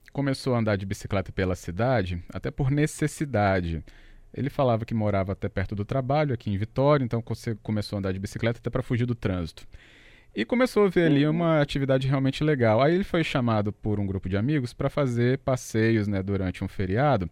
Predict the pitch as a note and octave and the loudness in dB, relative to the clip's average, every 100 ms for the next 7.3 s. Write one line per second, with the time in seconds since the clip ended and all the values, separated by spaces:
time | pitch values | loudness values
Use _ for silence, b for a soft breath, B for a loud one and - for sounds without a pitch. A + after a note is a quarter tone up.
0 | B B B B C3 D3 - - D3+ C#3+ | B B B B -2 0 -2 0 2 2
1 | D#3+ - C#3 C#3 - D3 C#3+ C3+ A#2 A2 | 0 0 0 0 -2 -2 2 4 4 4
2 | A#2 C#3+ C#3 A#2+ A2+ B2 C3 B2+ - B2 | 0 0 0 2 2 0 -2 -4 -4 -4
3 | A#2+ C3 C#3 - D3+ C3+ B2 A#2 G#2+ - | -4 -4 -4 -2 0 2 4 2 0 0
4 | A#2+ A#2+ A#2+ A2+ A#2+ B2+ D3 - A#2 A2 | 0 2 2 2 0 0 -2 2 4 2
5 | b b b b B2+ D3 E3 D#3+ E3+ D#3+ | b b b b -4 0 0 2 4 6
6 | D3+ D3+ D#3 D#3 D#3+ D#3 D3 E3+ D3 B2+ | 6 4 4 4 2 -2 -2 -2 4 8
7 | A#2+ G#2+ - | 8 6 -2